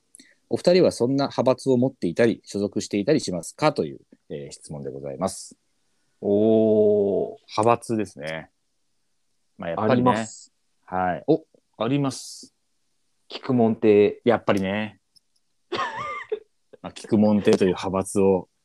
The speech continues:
Speaker 1: えー、カラスケは持っているし、えー、キトシは所属しています。
Speaker 2: あの、菊門亭一門っていう、あの、<laughs> 大学生の頃に結成した派閥があって、
Speaker 1: はい。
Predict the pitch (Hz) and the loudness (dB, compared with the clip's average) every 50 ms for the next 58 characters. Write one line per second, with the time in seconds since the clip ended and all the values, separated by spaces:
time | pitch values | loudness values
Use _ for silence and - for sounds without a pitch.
0 | _ _ _ _ _ _ _ - 90 87 85 - - 104 110 - - - 135 135 | _ _ _ _ _ _ _ -6 -4 -4 -4 -2 -2 -2 -2 -2 0 2 2 2
1 | 104 92 101 104 - - - 85 76 - - - - 76 - - _ _ _ _ | 4 2 0 0 -2 -4 -6 -6 -6 -6 -10 -10 -10 -12 -12 -14 _ _ _ _
2 | - - - 932 880 906 1017 1077 1077 85 85 85 82 82 82 82 82 82 80 - | -12 -8 -4 -4 -4 -4 -4 -6 -6 -4 -4 -2 -2 -2 -2 -2 -4 -4 -6 -8
3 | - _ _ _ _ - - - 101 - 143 - - - 104 110 90 - 95 - | -10 _ _ _ _ -10 -6 -6 -4 -4 -4 -4 -2 -2 -2 -2 -2 -4 -6 -6
4 | - 98 85 80 82 - - - - _ _ _ _ _ - - _ _ _ - | -4 -4 -4 -4 -6 -12 -16 -20 -20 _ _ _ _ _ -20 -20 _ _ _ -20
5 | - - - - 339 - - 262 - - _ _ _ _ _ _ _ _ _ - | -20 -16 -12 -12 -10 -10 -10 -12 -14 -14 _ _ _ _ _ _ _ _ _ -20
6 | - - _ _ _ _ - - - - - - _ _ - - - 104 117 107 | -20 -20 _ _ _ _ -20 -20 -18 -18 -20 -20 _ _ -16 -10 -6 -4 -4 -4
7 | - - - - - _ _ _ _ - - - 135 135 127 127 123 - 127 127 | -6 -8 -16 -18 -20 _ _ _ _ -16 -10 -6 -4 -2 -2 -2 0 2 2 2
8 | 120 123 - 160 139 110 90 - - 90 87 104 127 135 123 - - - - - | 2 0 0 0 0 0 -2 -4 -6 -4 -2 0 0 0 0 -2 -4 -10 -18 -16
9 | - - - - 247 - - 226 - - - 196 - - - _ - - - - | -12 -2 4 4 4 4 4 -2 0 0 -2 -2 -2 -4 -14 _ -20 -18 -14 -8
10 | - - 107 113 117 120 117 117 - - 110 95 98 - 135 151 170 185 185 151 | -2 2 2 4 4 4 2 2 2 2 2 2 4 4 4 6 6 4 2 0
11 | - - - 107 - - - 101 98 - - - 151 143 104 - - _ _ _ | 0 0 0 0 0 2 2 2 2 2 2 4 6 6 6 4 0 _ _ _
12 | _ _ - 85 82 - 123 104 98 - - - 101 98 95 - - _ - - | _ _ -10 -6 -2 -2 2 2 0 0 -2 -2 0 0 0 -2 -4 _ -2 2
13 | 147 139 | 2 4